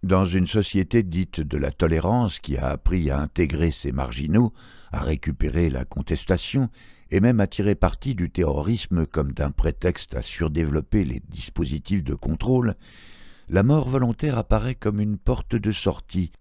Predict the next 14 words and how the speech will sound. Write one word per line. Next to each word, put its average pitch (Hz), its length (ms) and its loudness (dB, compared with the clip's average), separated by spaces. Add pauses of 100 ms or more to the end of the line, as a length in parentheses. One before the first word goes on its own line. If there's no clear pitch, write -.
(320)
que - 80 2
l'État 85 440 2
s'efforce 95 580 -2
apparemment 92 640 2
de 98 100 0
verrouiller 98 560 2
par - 260 -2
tous 127 200 -6
les 117 120 2
moyens, 71 460 0 (480)
en - 180 -2
interdisant 78 840 0
les 76 200 0
barbituriques, 107 840 -2